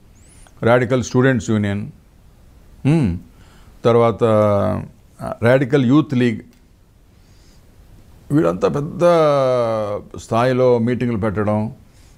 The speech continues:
ఈ గద్దర్ వీళ్ళందరూ వచ్చి పాటలు పాడడం, అందరూ free travel in trains. ఆ, ఒక పలానా దగ్గర మహబూబాద్లో మీటింగ్ అంటే అందరూ ట్రైన్లు ఎక్కిపోయి వెళ్ళిపోవడం అక్కడికి, ఆ,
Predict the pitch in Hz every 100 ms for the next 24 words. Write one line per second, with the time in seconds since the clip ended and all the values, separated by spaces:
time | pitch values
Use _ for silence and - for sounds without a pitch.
0 | - 120 110 117 104 120 117 113 110 107
1 | 98 110 104 98 107 98 104 101 - 110
2 | 131 131 113 135 147 117 120 123 120 117
3 | 101 117 117 104 107 104 107 - _ _
4 | _ _ _ - 135 151 98 110 110 117
5 | 110 117 120 120 123 123 117 131 123 123
6 | 120 120 120 120 117 127 131 127 135 117
7 | 120 123 107 110 120 104 107 101 95 90
8 | 95 104 - _ - - - - - -
9 | - 160 170